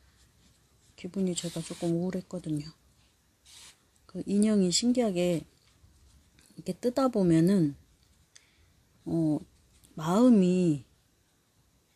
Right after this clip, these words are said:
나오는 것 같아요. 제 마음이 살짝 우울할 때는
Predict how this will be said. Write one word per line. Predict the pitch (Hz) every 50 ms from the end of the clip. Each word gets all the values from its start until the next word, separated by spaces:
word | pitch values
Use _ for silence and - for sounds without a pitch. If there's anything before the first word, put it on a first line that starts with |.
| _ _ _ _ _ _ _ _ _ _ _ _ _ _ _ -
나오는 | 170 165 170 185 190 190 175
것 | 165 - 147
같아요. | 143 - - - - 156 - _ _ _ _ _ _ _ _ _
제 | - - 180 170
마음이 | - 170 165 180 185 185 175 170 160
살짝 | - 185 190 - - 170 165
우울할 | 170 175 180 196 202 196 180 165
때는 | - - 165 165 185 196 190 165 151